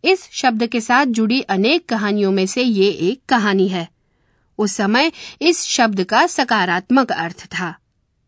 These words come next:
आज इसका इस्तेमाल तब किया जाता है जब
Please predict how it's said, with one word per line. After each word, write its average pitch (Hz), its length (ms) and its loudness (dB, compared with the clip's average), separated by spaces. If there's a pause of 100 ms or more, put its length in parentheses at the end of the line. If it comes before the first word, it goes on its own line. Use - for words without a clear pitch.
(140)
आज 302 300 6
इसका 254 340 0
इस्तेमाल 226 500 0
तब 302 300 0 (100)
किया 208 220 0
जाता 190 340 -2
है 285 240 2 (380)
जब 285 280 4